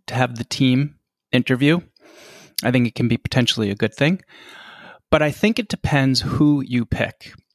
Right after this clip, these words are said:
And I always tell clients that. You wanna make sure that if your team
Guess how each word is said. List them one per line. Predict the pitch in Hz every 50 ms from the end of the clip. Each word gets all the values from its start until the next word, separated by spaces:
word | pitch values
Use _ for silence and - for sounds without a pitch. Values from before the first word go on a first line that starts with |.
| _
And | - 113 117
I | 127
always | 131 131 123
tell | - - 127 113 107 107 _ _ _ _ _ _ _
clients | - - - 127 120 110 107 110 107 -
that. | - 110 98 - - _ _ _ _ _ _ _ - - - - - - - _
You | - 135 143 156
wanna | 156 170 196 240 277 285
make | 254 233 208 190 -
sure | - - - - 139 120 113 107 107 110 - - _ _ _ _ _ _ _ _ -
that | 123 120 117 113 107 - -
if | 135 127 - - 156
your | 170 202 220 226 220 220 208 202 196 185
team | - - - - - 143 120 113 104 95 101 104 101 113 -